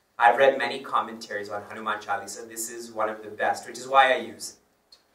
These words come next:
Gada, you know Gada, not Gada like as in donkey. <laughs> Gada comes from the root Gada. Gada means to speak.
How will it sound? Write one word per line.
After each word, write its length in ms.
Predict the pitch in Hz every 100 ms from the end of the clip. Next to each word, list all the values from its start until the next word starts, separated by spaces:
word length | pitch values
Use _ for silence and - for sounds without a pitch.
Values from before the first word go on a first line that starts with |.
| _ _ _ _ _ _ _ _ _ _ _ _ _ _ _ _ _ _ -
Gada, 680 | - - - - - - - - _ _ _ _ _ _ _ -
you 80 | 113
know 140 | 110
Gada, 480 | 104 - - 107 101 -
not 220 | 110 113
Gada 260 | 113 107 107
like 180 | 104 -
as 200 | 101 -
in 100 | -
donkey. 420 | 90 - - - - - - - - - 254 -
<laughs> 840 | 220 277 - 277 - - - -
Gada 680 | - 202 - - - - - -
comes 400 | - 135 156 -
from 200 | 156 143
the 100 | 139
root 460 | 135 - - - -
Gada. 420 | 151 151 - - - _ _ _ _ _ _ _ _ -
Gada 360 | 160 190 208
means 260 | - - -
to 280 | - 190 226
speak. 880 | - - - - _ _ _ -